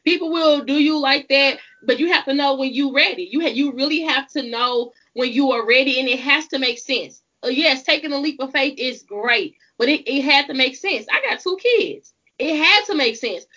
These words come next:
My kids wouldn't understand when the landlord knocking on the door telling us to come up out of here. They not gonna understand, "Oh,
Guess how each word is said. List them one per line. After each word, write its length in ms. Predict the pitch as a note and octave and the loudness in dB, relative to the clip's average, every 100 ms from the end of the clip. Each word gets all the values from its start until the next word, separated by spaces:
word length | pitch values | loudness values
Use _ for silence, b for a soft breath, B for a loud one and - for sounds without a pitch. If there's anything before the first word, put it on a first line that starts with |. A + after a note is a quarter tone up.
| b | b
My 100 | - D#4+ | -2 0
kids 440 | F#4+ F#4+ F#4+ C#4 | 2 2 2 -4
wouldn't 260 | C#4 E4+ C#4+ | -6 -4 -2
understand 800 | D#4 C#4 - D#4+ F#4 F4 D4+ C#4+ | 0 -2 -2 2 4 4 2 2
when 360 | C#4 B3+ B3 - _ _ | 4 4 0 -10 _ _
the 100 | B3 | 0
landlord 540 | C4 D4+ D4+ C#4+ C4+ C4+ | 2 2 4 4 4 2
knocking 280 | C4 C#4 | -2 -2
on 60 | C4 | -6
the 100 | A#3+ | -6
door 240 | B3 D4 C#4 | -2 -2 -2
telling 240 | C#4+ C4 | -4 -4
us 120 | C4 | -4
to 80 | C#4 | -8
come 180 | C4+ C4+ | -8 -8
up 100 | - | -4
out 180 | D4 D#4+ | -2 0
of 80 | C#4 | 0
here. 180 | A#3+ A3 | 0 0
They 120 | C#4+ | 2
not 160 | F#4+ D#4+ | 2 0
gonna 140 | D4+ | -2
understand, 680 | C4+ C4+ D4+ F4 F4+ D#4 | -4 -4 -2 -2 0 -2
"Oh, 40 | C#4+ | -4